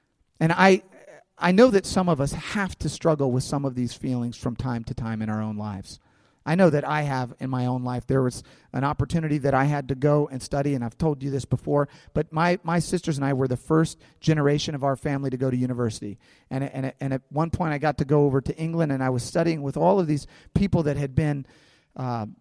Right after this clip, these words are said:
you know, extremely well educated and came through many generations of parents that were educated, and, a-, and I just remember, like, looking around going,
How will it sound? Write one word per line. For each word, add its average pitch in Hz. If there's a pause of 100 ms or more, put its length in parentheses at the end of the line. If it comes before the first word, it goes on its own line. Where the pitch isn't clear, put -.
you 139
know, 117
extremely 202
well 165
educated 160
and 131
came 180
through 143 (160)
many 196
generations 160
of 135 (580)
parents 180
that 151
were 147
educated, 165
and, 131 (340)
a-, 143
and 143
I 165
just 190
remember, 170
like, 147
looking 165
around 139
going, 127